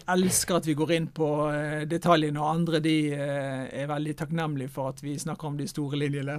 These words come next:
Og så, og så, men det er, det er, jeg håper at, eh, etter praten i dag så er det noen som før syntes at det var vanskelig å lese, og, og kanskje hadde, eh,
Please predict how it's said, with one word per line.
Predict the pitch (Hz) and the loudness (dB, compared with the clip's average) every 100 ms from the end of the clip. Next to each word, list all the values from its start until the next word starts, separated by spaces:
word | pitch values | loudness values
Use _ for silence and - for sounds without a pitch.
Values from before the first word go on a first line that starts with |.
| 175 | -2
Og | 180 | -2
så, | - 180 160 - | 2 4 4 2
og | 160 | 0
så, | - 196 185 170 - - - - - - - - - | 0 2 2 2 -2 -8 -12 -16 -20 -20 -20 -12 2
men | 202 196 | 6 8
det | 220 226 254 | 8 8 6
er, | 240 175 - | 6 2 -4
det | - 185 220 233 | -10 2 4 4
er, | 277 220 185 - - - - - | 4 4 2 -2 -8 -20 -12 -6
jeg | 165 | 0
håper | 233 240 196 | 2 4 2
at, | 175 - | 2 2
eh, | 175 170 170 160 101 175 | 2 2 2 0 -2 -2
etter | - 170 160 | 0 0 2
praten | 202 202 175 | 2 2 0
i | |
dag | 147 147 | -2 -4
så | - 175 170 | -2 0 0
er | |
det | 160 151 151 147 - - - - - - | 2 0 0 -2 -4 -12 -20 -20 -10 2
noen | 180 220 226 190 | 4 6 6 4
som | 180 | 2
før | 170 202 175 | 0 0 0
syntes | - 170 180 160 | 0 -2 -2 -4
at | 139 | -4
det | 151 139 | -4 -2
var | 143 139 | 0 0
vanskelig | 143 160 190 - 208 165 | 2 2 0 0 0 0
å | 139 | 0
lese, | 135 143 - - 143 | 0 0 -2 -2 0
og, | 139 139 123 | 0 0 -2
og | - | -4
kanskje | 160 160 | -4 -2
hadde, | 170 143 135 135 135 160 | -2 -2 -2 -2 -4 -8
eh, | - 131 127 123 120 | -8 -6 -6 -6 -8